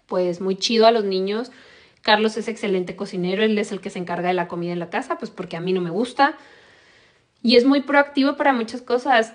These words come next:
Carlos sabe de música, sabe de edición de audio, que él es el que se encarga de los podcasts, sabe de edición de fotografía, es muy bueno para tomar las fotos. Las mejores fotos que vean por ahí publicadas mías o de mis hijos las tomó Carlos,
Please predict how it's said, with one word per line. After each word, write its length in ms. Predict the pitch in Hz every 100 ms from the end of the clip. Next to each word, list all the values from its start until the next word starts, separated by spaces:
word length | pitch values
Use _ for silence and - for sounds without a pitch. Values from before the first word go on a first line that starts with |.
| -
Carlos 300 | 214 208 240
sabe 220 | 254 240
de 80 | 254
música, 640 | 214 208 240 - 139 -
sabe 280 | 226 202 208
de 140 | 220 214
edición 560 | 196 190 - 190 190
de 100 | 202
audio, 380 | 185 196 240 254
que 80 | 208
él 60 |
es 100 | 214
el 80 | 220
que 80 | 220
se 80 | 214
encarga 300 | 185 175 180
de 80 | 190
los 160 | 175
podcasts, 640 | - 175 175 - 196 214 208
sabe 180 | 185 196
de 80 | 190
edición 260 | 180 180
de 80 | 190
fotografía, 600 | 208 190 175 160 202 196
es 120 | 196
muy 160 | 202 190
bueno 240 | 190 196
para 180 | 196 165
tomar 300 | 170 165 165
las 180 | 175 -
fotos. 280 | 185 202 208
Las 120 | 190
mejores 400 | 175 170 180 -
fotos 280 | 196 190 -
que 100 | 180
vean 160 | 170
por 120 | 170
ahí 120 | 180 170
publicadas 680 | 190 185 185 160 170 175
mías 300 | 180 170 170
o 40 | 196
de 80 |
mis 200 | 170 170
hijos 180 | 180 190
las 180 | 190 180
tomó 280 | 165 156 156
Carlos, 500 | 160 180 196 233